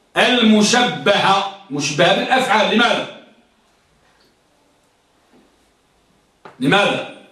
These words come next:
ها؟ لأنها مبنية الأواخر على الفتح كالماضي،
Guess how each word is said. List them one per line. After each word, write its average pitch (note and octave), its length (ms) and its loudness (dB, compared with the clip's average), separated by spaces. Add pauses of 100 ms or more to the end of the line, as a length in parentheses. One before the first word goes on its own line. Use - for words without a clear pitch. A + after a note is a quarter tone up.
(720)
ها؟ - 320 -2 (2000)
لأنها C#3+ 460 2
مبنية D#3 600 2
الأواخر C#3+ 880 0 (240)
على B2+ 200 2
الفتح C3 420 -4
كالماضي، D3+ 500 -2